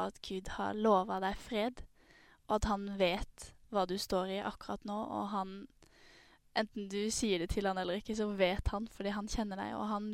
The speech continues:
vil ingenting annet enn at du skal ha det bra, og han vil ha en relasjon til deg, og han har faktisk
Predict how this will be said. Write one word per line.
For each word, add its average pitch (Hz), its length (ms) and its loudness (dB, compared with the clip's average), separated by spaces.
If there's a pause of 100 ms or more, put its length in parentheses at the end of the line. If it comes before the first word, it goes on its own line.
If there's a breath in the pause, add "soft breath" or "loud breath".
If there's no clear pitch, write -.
vil 202 300 -4 (440 loud breath)
ingenting 208 440 -2
annet 202 320 -4
enn 202 100 -6
at - 100 -12
du 214 120 -4
skal 214 220 -2
ha 208 60 -2
det 202 100 0
bra, 214 160 4 (580)
og 220 160 -4
han 208 160 -2
vil 214 140 -2
ha 208 100 0
en 214 120 -8
relasjon 214 440 -4
til 240 160 -2
deg, 302 160 -6
og 233 200 -2
han 220 240 -2 (880 loud breath)
har 226 140 8
faktisk - 640 -4